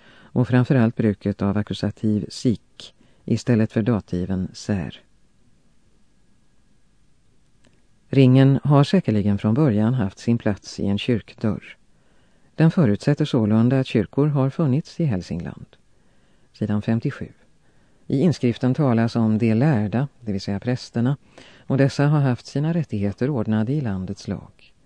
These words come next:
Böter för försummelser skola gäldas till biskopsstolen. Kyrkan är med andra ord organiserad.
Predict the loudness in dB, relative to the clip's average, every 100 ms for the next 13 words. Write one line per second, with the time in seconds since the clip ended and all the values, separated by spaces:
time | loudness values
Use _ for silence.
0 | _ _ _ _ _ _ -4 0 0 0
1 | -2 0 -4 -4 -2 0 0 -2 -4 -6
2 | -4 -2 0 0 -2 -4 -6 -4 -4 -6
3 | -10 -12 -10 -12 -12 -14 -20 _ _ _
4 | _ _ _ -8 -6 -2 0 0 0 0
5 | 0 0 0 -2 -2 -4 -6 -8 -6 -8